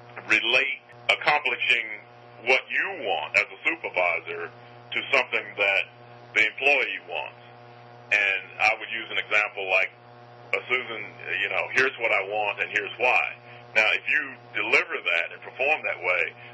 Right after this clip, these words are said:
that's going to enable you to develop the skills that are necessary for you to apply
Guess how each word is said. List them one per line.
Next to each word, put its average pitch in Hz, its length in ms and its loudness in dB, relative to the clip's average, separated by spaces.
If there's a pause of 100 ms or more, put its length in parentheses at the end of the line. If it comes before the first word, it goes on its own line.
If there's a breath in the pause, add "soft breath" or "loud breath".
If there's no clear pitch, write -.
(100)
that's 127 240 2
going 113 320 -4
to 101 100 -4
enable 107 400 0
you 117 200 -4 (120)
to - 80 -8
develop 107 460 0
the 95 80 -10 (100)
skills 135 300 2 (100)
that 101 80 -2
are 98 80 -4
necessary 92 720 -2 (380 loud breath)
for 107 100 -2
you 123 160 0
to 113 140 0 (240)
apply 113 280 4